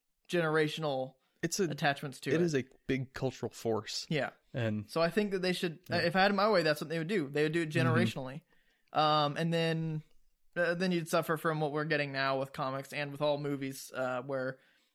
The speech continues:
Speaker 1: people like us would grow up, make the movies, do only what, what, what we liked about the
Speaker 2: Mm-hmm.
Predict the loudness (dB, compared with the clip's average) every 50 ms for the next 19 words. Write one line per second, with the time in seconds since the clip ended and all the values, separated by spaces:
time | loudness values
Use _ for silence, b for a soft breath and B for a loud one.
0 | b _ 0 2 2 2 2 2 4 4 2 2 2 -2 -2 0 4 4 6 6
1 | 4 4 4 2 2 2 0 0 0 0 2 2 2 0 0 -2 -2 -6 -8 -4
2 | -2 0 2 2 2 2 2 2 2 2 2 4 2 2 2 -2 -6 -4 -2 -2
3 | 0 0 -2 -2 -2 -2 0 2 2 2 2 0 0 0 0 0 0 0 -2 0